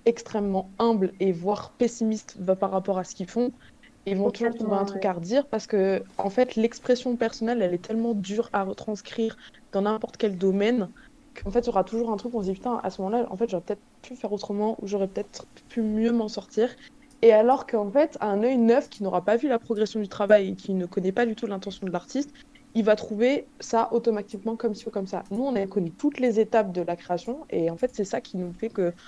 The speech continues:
Speaker 1: on se pose de plus en plus de questions. C'est, c'est comme regarder un objet à première vue, on va se dire, « Bah tiens, il est bien. » Puis en fait, quand on s'approche, on voit des détails et on se dit, « Ah, en fait, j'avais pas vu ça. » Et en fait, c'est ça qui fait que du coup, on va, ça va bloquer notre vision de la beauté, entre guillemets, sur nos œuvres.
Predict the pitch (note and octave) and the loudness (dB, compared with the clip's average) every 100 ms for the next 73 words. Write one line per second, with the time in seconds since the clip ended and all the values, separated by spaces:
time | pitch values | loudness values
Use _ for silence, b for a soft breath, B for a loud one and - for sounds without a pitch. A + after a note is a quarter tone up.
0 | B - G#3 - G#3+ A3 A3+ A3+ A3 G3+ | B -8 -8 -4 -2 -2 0 -2 -2 -6
1 | G#3 G3+ G#3 G3 B - _ - F3+ F3 | -6 -6 -8 -8 B -20 _ -8 -2 -2
2 | F3 F3 G#3+ C4 C4 A#3+ A#3 A3 A3 A#3 | -2 -2 -2 0 -2 4 4 4 4 2
3 | G#3+ G3 F#3+ A3 G#3+ F3 - G3 G3+ G3+ | 2 -2 0 0 2 0 0 -2 0 0
4 | A#3+ G3+ F3+ F3+ F3 D#3+ D#3 A3 F3+ E3 | 0 4 4 4 -2 -2 -4 -6 -6 -4
5 | E3 A3+ - F#3+ F#3 B3 G3 F#3+ F#3+ G3 | -4 -4 -4 -8 -6 -8 -8 -8 -6 -4
6 | - A#3+ F#3+ F#3+ F3+ E3+ F3 A3+ B3 - | -4 -4 -2 -2 -2 -2 0 0 0 -4
7 | B B - F#3 G#3+ C4+ B3 F#3+ A#3 D3+ | B B -4 -2 0 -2 -4 -2 -2 -4
8 | D3 G#3 B3 B3+ A3 A3 A3 F3 D#3+ B | -4 -6 -6 -6 -4 -2 -2 -2 -6 B
9 | - _ _ G3+ G3 C4 A3 A#3+ A#3 A#3 | -20 _ _ -2 2 2 0 -4 -6 -6
10 | G3+ G3 F3 D#3+ E3+ - G#3+ G3 - F#3 | -6 -4 -8 -6 -12 -4 -4 -2 -2 0
11 | F3 F3+ F3 E3+ E3+ - F3 E3+ D#3+ D#3+ | 4 4 6 2 0 -2 0 2 0 -4
12 | F3 - E3 D#3+ G3 G3+ G3+ F3 F3 E3+ | -8 -14 -8 0 0 2 0 -2 -4 0
13 | F#3+ F3 D#3+ D#3 D#3+ D#3+ F3+ E3 E3 D#3+ | 0 2 0 0 -4 -2 -8 -6 -12 -8
14 | D#3+ - E3+ D#3 D#3 E3 D#3 | -10 -10 -10 -8 0 0 0